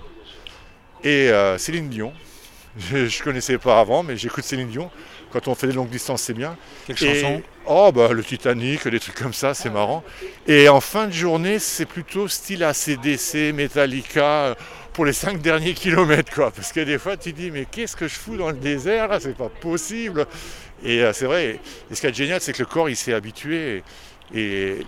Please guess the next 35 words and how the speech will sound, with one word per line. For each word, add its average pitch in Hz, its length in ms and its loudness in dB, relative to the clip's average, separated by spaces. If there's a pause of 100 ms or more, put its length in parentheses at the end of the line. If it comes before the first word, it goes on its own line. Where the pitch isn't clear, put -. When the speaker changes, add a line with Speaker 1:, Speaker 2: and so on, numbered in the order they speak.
Speaker 1:
les 120 120 -2
gens, 117 100 -2
ils 151 60 -2
me 135 40 -6
disent, « 131 140 -8
Tu - 60 -4
vas 117 80 0
te - 60 -14
reposer 123 340 -6
maintenant », 143 260 -4
mais 107 140 -4
j'ai 104 80 -6
qu'une 113 160 -8
envie, 104 180 -4
c'est - 100 -8
de 107 60 -6
marcher, 104 280 -6
quoi. 101 180 -10 (500)
Au 143 60 -4
bout 147 120 0
de, 127 200 4
de, 113 180 0
de 107 100 -2
sept - 240 -4
mois 190 140 0
de 160 60 -4
marche, 208 260 -6
le 127 80 -4
corps, 185 340 -4
moi 117 80 -6
je - 40 -10
suis - 80 -8
pas 117 140 -2
sportif, - 460 -8
hein, 185 120 -10